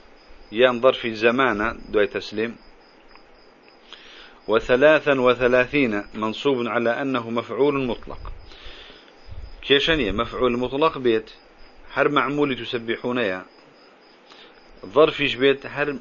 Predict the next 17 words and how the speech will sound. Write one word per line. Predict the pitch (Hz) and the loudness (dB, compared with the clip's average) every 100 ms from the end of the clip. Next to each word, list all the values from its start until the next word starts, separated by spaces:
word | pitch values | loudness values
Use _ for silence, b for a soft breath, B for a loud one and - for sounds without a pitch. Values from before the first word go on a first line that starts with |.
| - - - - | -12 -20 -20 -20
مفعول، | 110 117 113 104 135 | -10 -8 -8 -4 -4
معمول | 120 113 107 135 135 117 | -4 -4 -2 -2 -2 -2
شيء | 120 117 | -2 -2
تسبحون | 117 113 117 107 107 113 117 | -4 -8 -8 -6 -6 -4 -2
وتحمدون | 131 135 110 104 110 110 104 95 | 0 0 -4 -8 -6 -6 -6 -6
يا. | 80 | -8
چونك | - 113 110 117 113 - B B B B B - | -10 -12 -8 -8 -8 -14 B B B B B -12
چ | 151 | -8
الظرف | 127 135 156 113 | -2 2 2 2
بيت، | 110 107 90 - | 0 0 0 -4
يان | 90 113 131 | -2 0 0
چ | - | -4
مفعول | 147 135 120 123 120 | -4 -2 -2 -4 -2
مطلق | 120 117 139 120 | -4 -4 -6 -2
بيت | 117 107 | -2 -2
عامل | 101 120 131 131 | -2 -2 -2 -2
يان | 120 | -4